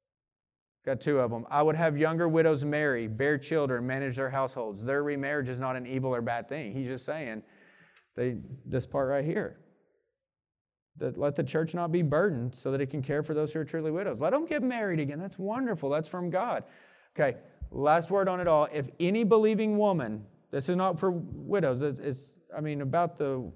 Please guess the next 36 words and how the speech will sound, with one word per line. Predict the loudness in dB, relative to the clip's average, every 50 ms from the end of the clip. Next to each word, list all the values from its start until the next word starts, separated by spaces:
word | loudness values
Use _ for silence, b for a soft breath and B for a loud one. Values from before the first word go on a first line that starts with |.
| -16 -12 -8
it's | -4 -2 -2
about | 0 2 4 4 4 4
the | 4
widows, | 2 2 4 2 2 0
but | 0
it's | -2 -2 -2
not | -4 -4 -2
for | 2 2 2
the | 4 2
widows. | 2 0 0 -2 B B B B B B
"But | B 0 2
if | 2 2
any | 2 2 4
believing | 6 6 6 6 6 4 2 2 4
woman," | 4 2 2 2 0
so | 0 2 2 2 2 2
believing | 2 2 2 4 4 4 6 6 4 4 4 4
women | 4 4 4 2 2 0
in | -2 0 2 2
this | 4 2 2 2
room, | 0 0 0 0 0 0 -2 -4 B B B B B B B B
um, | -2 -2 -2 -2
and | -2 -2 0 2
in | 2
churches, | 4 4 4 4 4 2 0 -2 -2
"has | -2 2 4 6 6 6 8
relatives | 8 8 8 8 8 6 4 2 4
who | 6 8
are | 8 8 8
widows," | 8 8 8 8 8 6 4 2 0 -2
this | -2 -2 -2 -2
is | -2 -4 -4
for | -2 0 2 4
us | 4 4 2 2
right | 0 0 0
now, | 0 -2 -2 -4